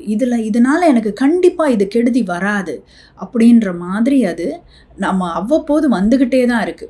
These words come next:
ஒரு சில வினாடிகள் மட்டுமே இல்ல. அது பெரிய விஷயங்கள் வந்து நம்மளால உணர முடியறது இந்த மாதிரி ஒரு ஆக்சிடென்ட்ஸ்ல பண்ணும்போதோ, இல்ல இந்த மாதிரி something very rare கேசஸ்ல, ஒரு அறுவை சிகிச்சைக்குன்னு போறாங்க,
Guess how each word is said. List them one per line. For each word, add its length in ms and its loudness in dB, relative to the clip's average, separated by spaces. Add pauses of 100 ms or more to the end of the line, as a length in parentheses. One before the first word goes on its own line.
(140)
ஒரு 240 2
சில 260 -2
வினாடிகள் 720 2
மட்டுமே 600 -4
இல்ல. 360 0 (360)
அது 240 -10
பெரிய 480 2
விஷயங்கள் 480 2
வந்து 260 2
நம்மளால 220 0
உணர 340 0
முடியறது 380 0
இந்த 200 2
மாதிரி 280 -2
ஒரு 100 -6
ஆக்சிடென்ட்ஸ்ல 840 -6
பண்ணும்போதோ, 640 -6 (360)
இல்ல 180 4
இந்த 180 -2
மாதிரி 400 -2
something 300 -2
very 480 -2 (200)
rare 340 2
கேசஸ்ல, 540 -8 (280)
ஒரு 440 2
அறுவை 400 0
சிகிச்சைக்குன்னு 760 0 (100)
போறாங்க, 600 -4